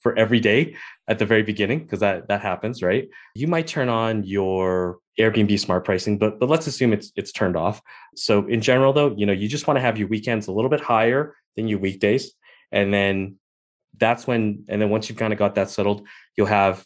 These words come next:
some seasonal differences in there. And then, of course, the final end of it is, is when you're adding in dynamic pricing or something like signal-based pricing, where you're, you know, it's not quite dynamic, but it's more along the lines of, "Okay, we know that a concert is coming through,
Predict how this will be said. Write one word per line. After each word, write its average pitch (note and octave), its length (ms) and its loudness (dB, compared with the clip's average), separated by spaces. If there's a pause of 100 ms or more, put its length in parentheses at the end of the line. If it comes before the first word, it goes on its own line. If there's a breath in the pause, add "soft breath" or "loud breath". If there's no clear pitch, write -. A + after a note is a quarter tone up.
some - 180 -8
seasonal B2 560 2
differences G#2 680 -4
in F#2 140 0
there. F#2 300 0 (240 loud breath)
And G#2 120 4
then, A2+ 100 4
of A2 100 -4
course, - 440 0 (200)
the G2+ 80 -2
final G2+ 340 2
end G2 140 2
of F#2 100 -2
it F#2 100 0
is, F2+ 220 -2 (340 loud breath)
is F#2 360 0
when F#2+ 140 0
you're F#2+ 140 0
adding F#2+ 280 0
in F2+ 280 -4
dynamic F#2+ 560 0
pricing F2+ 500 -4
or F2 480 -2 (260 loud breath)
something G#2 280 -4
like F2+ 180 -2
signal-based B2 760 0
pricing, D3+ 480 -2 (280 loud breath)
where G2 120 2
you're, F#2 400 2 (200)
you G2 140 -4
know, F#2 120 0
it's G2 180 -2
not C3+ 180 2
quite - 360 0
dynamic, B2+ 500 2
but G#2 120 2
it's F2+ 200 -6
more G2+ 160 2
along F#2+ 320 0
the F2+ 80 -4
lines F2+ 340 -4
of, F2 100 -6 (300 loud breath)
"Okay, F#2+ 500 2
we G#2+ 180 4
know G#2+ 200 4
that G2 160 4
a F#2 40 2
concert G#2 460 0
is F#2 140 -4
coming F#2 280 -4
through, F2+ 300 -2